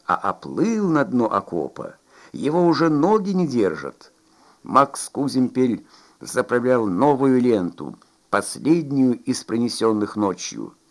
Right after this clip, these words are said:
Гольбах отстегнул от ремня бывалую, серую, мятую флягу, сверкнул ледяным взглядом из-под бурых от пыли бровей. «Путем сторофы,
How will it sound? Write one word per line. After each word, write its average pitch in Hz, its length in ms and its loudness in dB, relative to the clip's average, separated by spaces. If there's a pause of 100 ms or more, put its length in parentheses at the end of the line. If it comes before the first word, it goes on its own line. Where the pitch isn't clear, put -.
(380)
Гольбах 143 640 2
отстегнул 131 840 -2
от 104 160 -2
ремня 107 380 0
бывалую, 139 920 0 (240)
серую, 135 720 2
мятую 135 460 0
флягу, 135 680 -2 (260)
сверкнул 135 840 0
ледяным 120 540 2
взглядом 120 600 0
из-под 120 520 -2
бурых 123 360 0
от - 220 -8
пыли 117 320 -4
бровей. 101 540 0 (580)
«Путем 185 480 4
сторофы, 165 1000 4